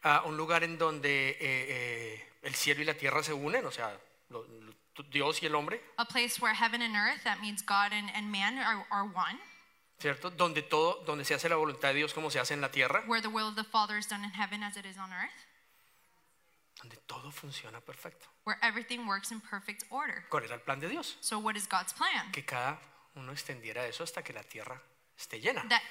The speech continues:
Speaker 2: every single one of us would extend that until it, the whole earth was filled of Eden.
Speaker 1: Que toda la tierra sea llena de su gloria.
Speaker 2: That the whole earth would be filled with his glory.
Speaker 1: Su imagen, su semejanza.
Speaker 2: His image and his likeness.
Speaker 1: Ese fue el plan.
Speaker 2: So that was the original plan.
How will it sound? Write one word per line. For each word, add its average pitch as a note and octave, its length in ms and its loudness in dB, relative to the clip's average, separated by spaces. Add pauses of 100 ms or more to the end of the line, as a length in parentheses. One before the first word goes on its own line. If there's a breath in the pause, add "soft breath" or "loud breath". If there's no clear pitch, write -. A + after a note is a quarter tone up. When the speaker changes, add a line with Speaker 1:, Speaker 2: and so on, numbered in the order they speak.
Speaker 2:
every C4+ 240 4
single C4+ 260 -2
one C#4+ 140 4
of C4+ 60 0
us A3+ 180 0
would G#3+ 100 -4
extend C4 400 0
that G#3+ 220 2
until G#3+ 340 -4
it, A3+ 140 -2
the G#3+ 80 -4
whole A3 360 -6
earth F#3+ 300 -8
was G#3 160 0
filled F3 320 -10 (140)
of - 160 -6 (100)
Eden. E3+ 240 -10 (220)
Speaker 1:
Que - 100 -8 (140)
toda E3 300 -6
la D3 120 -8
tierra C3 400 -6
sea A2 200 -8
llena B2 340 -8
de G2+ 100 -14
su - 140 -12
gloria. - 360 -12 (160)
Speaker 2:
That A3 200 4
the A3 80 0 (100)
whole B3+ 240 4
earth A#3 220 0
would A#3 100 -4
be B3+ 100 -6
filled G#3 320 -6
with A#3 140 -6
his F#3+ 260 -8
glory. A#3 460 0 (400)
Speaker 1:
Su - 140 -12
imagen, A#2+ 420 -6
su - 140 -14
semejanza. C#3+ 460 -8 (100)
Speaker 2:
His A3+ 280 -2
image C4 300 2
and G3+ 120 -4
his G#3 180 -6
likeness. A3+ 640 -2
Speaker 1:
Ese D#3+ 140 2
fue D#4 120 8
el - 60 -2
plan. C#4+ 240 6 (180)
Speaker 2:
So - 180 -2
that G#3 140 6
was B3+ 100 0
the C#4 120 0
original B3 360 -2
plan. A3 280 2